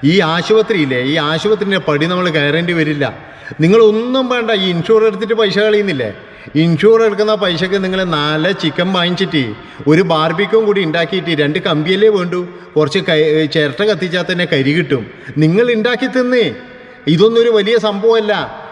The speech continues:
ഇതൊന്നും ജനങ്ങൾ കയറാണ്ടിരിക്കുമ്പോൾ ഇവനൊക്കെ താനെ പോയിക്കോളുമായിരുന്നേ.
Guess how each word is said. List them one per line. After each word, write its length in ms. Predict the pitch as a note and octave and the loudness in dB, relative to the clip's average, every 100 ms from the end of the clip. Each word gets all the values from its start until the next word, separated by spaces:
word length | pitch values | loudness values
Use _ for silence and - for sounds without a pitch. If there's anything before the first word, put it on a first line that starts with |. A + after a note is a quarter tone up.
| - | -6
ഇതൊന്നും 360 | D#3+ A3+ A3+ G#3+ | 0 2 2 0
ജനങ്ങൾ 360 | G3 G3 A#3 | 0 0 2
കയറാണ്ടിരിക്കുമ്പോൾ 680 | A3+ G#3+ G3+ A3 A3 G#3+ G#3+ | 2 2 0 0 0 -2 -2
ഇവനൊക്കെ 340 | F#3+ G#3 G#3 G#3+ | -2 -2 -2 -2
താനെ 280 | G3 F#3+ A3+ | -2 0 0
പോയിക്കോളുമായിരുന്നേ. 720 | G#3 G3 - G#3 G#3+ G3+ F#3 | 2 0 2 2 2 0 -4